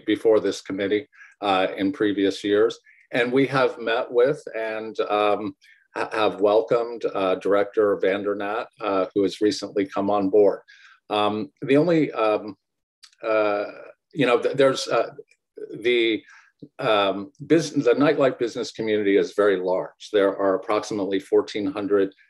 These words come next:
um, bar, restaurant, and nightclub licensees. Uh, so just in that realm, they have a huge,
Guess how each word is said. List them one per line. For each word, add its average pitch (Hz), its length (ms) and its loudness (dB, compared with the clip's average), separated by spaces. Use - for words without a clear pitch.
um, 92 560 -2
bar, 101 280 4
restaurant, 98 480 0
and 95 140 -2
nightclub 98 480 0
licensees. 101 720 -4
Uh, 95 280 0
so 113 320 2
just 135 400 -2
in 110 160 -2
that 101 300 -2
realm, 110 440 -2
they 98 180 2
have 101 320 -4
a 98 200 -2
huge, 123 800 -2